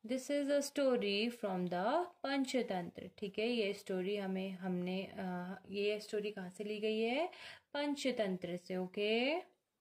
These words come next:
I hope आप लोग को ये स्टोरी समझ में आई होगी। Okay, in my next video,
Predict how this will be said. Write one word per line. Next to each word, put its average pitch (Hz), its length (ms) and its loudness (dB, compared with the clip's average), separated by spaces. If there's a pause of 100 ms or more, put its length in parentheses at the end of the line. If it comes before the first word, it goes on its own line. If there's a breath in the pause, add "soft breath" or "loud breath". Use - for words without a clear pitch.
(760)
I 190 200 -2
hope 226 320 0
आप 202 200 0
लोग 190 200 0
को 202 340 2
ये 208 220 2
स्टोरी 190 400 0
समझ 180 400 -4
में 190 100 0
आई 196 200 0
होगी। 226 680 0 (560 loud breath)
Okay, 208 460 2
in 208 80 0
my 190 120 0
next 190 320 -2
video, 226 240 4